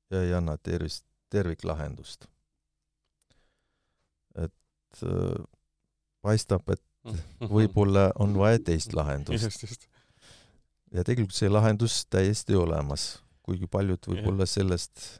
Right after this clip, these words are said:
Speaker 1: ei teagi.
Speaker 2: Et ühesõnaga, kokkuvõtvalt, äh, probleemiga tegeletakse, äh, puhastatakse, aga tehakse seda nii-öelda vahenditega, mis tegelikult, äh, noh, võta-, nagu sa ütlesid, et lahendavad probleemi ära mingisuguseks lühe-, lühikeseks ajaks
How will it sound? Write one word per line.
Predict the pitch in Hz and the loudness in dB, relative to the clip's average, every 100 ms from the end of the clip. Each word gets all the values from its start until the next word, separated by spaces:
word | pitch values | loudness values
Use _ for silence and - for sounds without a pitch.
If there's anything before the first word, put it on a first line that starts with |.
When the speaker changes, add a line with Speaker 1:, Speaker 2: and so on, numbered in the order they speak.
| _ | _
Speaker 1:
ei | - 98 | -6 -6
teagi. | 95 - 71 - - - _ _ _ _ _ | -6 -8 -10 -12 -18 -20 _ _ _ _ _
Speaker 2:
Et | |
ühesõnaga, | 107 101 90 | -6 -4 -6
kokkuvõtvalt, | 127 - 113 98 92 92 85 _ - | -8 -8 -6 -6 -4 -6 -6 _ -8
äh, | 90 85 85 82 _ _ _ _ | -6 -4 -4 -6 _ _ _ _
probleemiga | 104 113 123 92 90 | -8 -6 -6 -6 -6
tegeletakse, | 95 98 107 120 - 120 117 _ _ _ _ _ _ _ 95 | -6 -6 -6 -10 -12 -12 -14 _ _ _ _ _ _ _ -16
äh, | 87 82 82 | -12 -12 -6
puhastatakse, | 110 110 - 117 127 - 127 - _ _ _ _ | -2 -2 -4 -10 -12 -12 -14 -14 _ _ _ _
aga | 92 | -6
tehakse | 98 120 - 95 | -2 -2 -2 -8
seda | 92 92 87 | -4 -4 -4
nii-öelda | 90 92 87 - 85 | -6 -6 -8 -8 -6
vahenditega, | 85 123 117 90 90 87 | -4 -4 -4 -10 -12 -12
mis | 85 - | -12 -10
tegelikult, | 110 104 85 - 85 82 _ _ | -8 -8 -12 -16 -18 -20 _ _
äh, | 87 82 82 85 | -6 -4 -6 -8
noh, | 92 92 80 | -12 -14 -12
võta-, | - - - - - - - | -18 -14 -12 -12 -16 -20 -14
nagu | - 98 | -10 -4
sa | 107 | -4
ütlesid, | - 87 | -4 -8
et | 85 | -4
lahendavad | 104 107 85 | -4 -4 -8
probleemi | - 92 107 98 92 | -10 -8 -6 -4 -4
ära | 90 | -4
mingisuguseks | 98 95 87 85 87 - | -6 -10 -12 -12 -14 -8
lühe-, | 117 104 | -8 -8
lühikeseks | 113 123 - - - | -6 -6 -6 -10 -6
ajaks | 160 120 - | -4 -6 -10